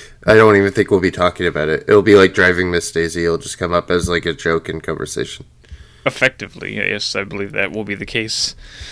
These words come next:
Speaker 1: Uh, but, uh, I really like Parasite. I, I, I'm very sure it's gonna make a push for the foreign Oscar. We don't know yet if it'll get inclusion in the real thing.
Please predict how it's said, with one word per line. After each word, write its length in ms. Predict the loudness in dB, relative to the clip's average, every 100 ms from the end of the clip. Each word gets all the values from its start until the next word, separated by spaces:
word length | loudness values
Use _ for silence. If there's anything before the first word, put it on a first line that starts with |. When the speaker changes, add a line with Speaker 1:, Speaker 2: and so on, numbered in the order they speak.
| -18 -16 -4
Speaker 1:
Uh, 180 | -2 -2 -4 -12 -12 -14 _ _ _
but, 200 | 2 6
uh, 180 | 6 6 6
I 80 | 6
really 300 | 8 8 6
like 220 | 6 6
Parasite. 600 | 4 6 6 6 6 4 2
I, 100 | 2
I, 160 | 2 -6 _ -14 -8
I'm 180 | -6 0
very 360 | 6 8 8
sure 260 | 6 4 4
it's 160 | 2
gonna 320 | 2 4 6 4
make 180 | 2
a 80 | 0
push 240 | 0 -2 -2
for 220 | 0 0
the 80 | 0
foreign 360 | 0 2 2
Oscar. 460 | 0 -2 -2 -2 0
We 140 | 0
don't 180 | 2 2
know 100 | 4
yet 220 | 4 2
if 120 | 0
it'll 140 | -2 0
get 300 | 0 -2 -4 -14 -16 -10
inclusion 640 | -4 -4 -2 0 0 0 -2
in 80 | 0
the 100 | 2
real 180 | 2
thing. 300 | 0 -4 -6